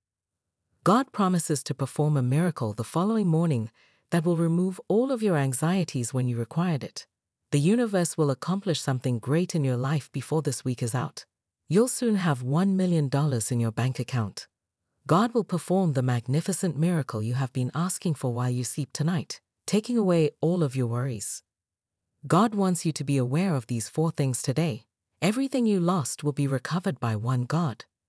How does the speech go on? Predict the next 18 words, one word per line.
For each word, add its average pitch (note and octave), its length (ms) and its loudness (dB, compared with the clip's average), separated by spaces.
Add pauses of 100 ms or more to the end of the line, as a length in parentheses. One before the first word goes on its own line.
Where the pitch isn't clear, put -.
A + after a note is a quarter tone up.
(260)
God A3+ 260 2
claims E3 400 0
that C3 140 0
I B2 80 0
cry C#3 320 -2
in C3 140 0
his A#2 200 -4
likeness, C#3+ 640 -4 (320)
and F3 140 4
that G3 180 0
you G3 80 0
both G3 340 0
desire E3 460 2
a C3 80 0
life C#3 340 0
filled C3 400 0
with A#2+ 160 -4
abundance, F3+ 760 -2